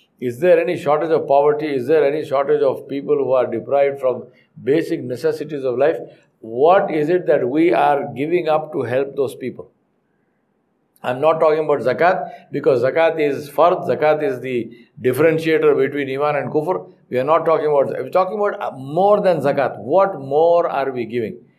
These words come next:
As I said, there are people who are giving, alhamdulillah, may Allah bless them and, and, and sustain that. But what about the rest of us? What is it more that we are giving? Every time you buy yourself something, right? If you buy yourself a, a, a new clothes or whatever it is,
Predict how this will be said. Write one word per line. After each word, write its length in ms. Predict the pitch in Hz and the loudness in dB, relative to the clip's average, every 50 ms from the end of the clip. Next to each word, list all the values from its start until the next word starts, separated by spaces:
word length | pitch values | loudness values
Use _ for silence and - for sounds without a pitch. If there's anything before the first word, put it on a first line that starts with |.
| _ _ - | _ _ -6
As 100 | 104 113 | 0 2
I 140 | 143 156 | 2 4
said, 260 | 156 160 202 180 135 117 | 4 2 0 0 0 0
there 120 | 120 127 | 2 2
are 100 | 131 123 | 2 0
people 260 | 127 131 131 131 147 | 0 -4 -6 -6 -2
who 100 | 143 139 | 0 2
are 120 | 139 131 117 | 2 2 2
giving, 280 | 110 135 143 151 147 | 0 -2 -2 0 0
alhamdulillah, 480 | 131 110 113 123 123 131 135 139 135 127 | -2 -2 -2 -4 -2 -2 0 0 0 0
may 100 | 120 117 | -2 -2
Allah 240 | 117 120 131 127 113 | -2 0 0 -2 -2
bless 260 | 117 123 127 117 - | -2 -2 -4 -2 -2
them 160 | 131 131 123 | -2 -2 -2
and, 220 | 120 110 98 - - _ _ _ _ _ - | -2 -4 -8 -10 -18 _ _ _ _ _ -6
and, 280 | 120 120 117 117 120 - | -4 -4 -4 -4 -6 -6
and 360 | 120 117 117 113 110 113 110 | -6 -6 -6 -6 -4 -4 -2
sustain 440 | 110 120 117 107 - - 165 165 156 135 | -2 -4 -6 -4 0 2 2 2 4 4
that. 480 | 143 160 - - - - - _ - | 2 2 0 -2 -8 -16 -20 _ 0
But 180 | 143 147 147 127 | 2 2 2 2
what 380 | 113 117 143 175 202 202 202 | 0 2 2 4 4 2 2
about 320 | - 165 165 170 175 165 139 | 0 0 0 0 0 2 2
the 100 | 139 131 | 2 2
rest 220 | 143 143 143 - | 2 0 -2 -2
of 80 | 143 127 | -2 0
us? 140 | 120 110 - | 0 -2 -2
What 320 | 107 123 147 170 175 165 | 0 4 4 4 4 4
is 140 | 175 175 160 | 2 -2 -2
it 180 | 170 170 170 170 | -2 -4 -6 -8
more 400 | 143 123 127 143 156 160 160 151 | -8 -4 0 2 2 4 4 4
that 220 | 147 143 127 127 | 2 2 0 0
we 80 | 120 117 | 0 0
are 80 | 110 | 0
giving? 320 | 101 110 117 110 - - - - _ _ _ _ _ _ _ _ _ _ _ _ _ - | 0 0 -2 -2 -4 -6 -12 -20 _ _ _ _ _ _ _ _ _ _ _ _ _ 2
Every 240 | 165 185 202 196 | 4 4 4 4
time 240 | 180 185 180 180 175 | 4 4 4 2 2
you 140 | 165 160 151 | 0 0 2
buy 160 | - 143 156 | 4 4 6
yourself 560 | 170 170 165 151 - 156 160 156 156 156 - | 6 6 4 4 4 4 2 2 0 -4 -6
something, 500 | - - 143 143 139 127 135 113 95 95 - _ _ _ | -4 -4 -4 -2 -4 -4 -6 -8 -8 -10 -16 _ _ _
right? 240 | 107 110 123 135 - - - - _ _ _ - | -4 -2 -2 -2 -4 -6 -14 -20 _ _ _ -8
If 180 | - 123 120 123 | -6 -6 -6 -2
you 100 | 131 131 | 0 2
buy 160 | 135 139 139 | 4 4 4
yourself 280 | 139 135 139 127 120 | 2 2 0 0 -2
a, 40 | 127 | -2
a, 800 | 127 123 - - 127 123 123 127 123 117 117 113 110 117 117 120 | -4 -4 -4 -6 -4 -4 -4 -4 -4 -6 -6 -8 -12 -14 -14 -12
a 40 | 113 | -12
new 180 | 120 123 131 117 | -12 -12 -12 -4
clothes 520 | 127 143 160 165 165 165 160 160 160 139 | 0 2 4 6 6 6 4 4 2 2
or 120 | 127 123 | 2 4
whatever 320 | 131 151 156 151 139 135 123 | 4 4 4 4 4 2 2
it 120 | 117 117 | 0 -4
is, 120 | 120 123 | -8 -12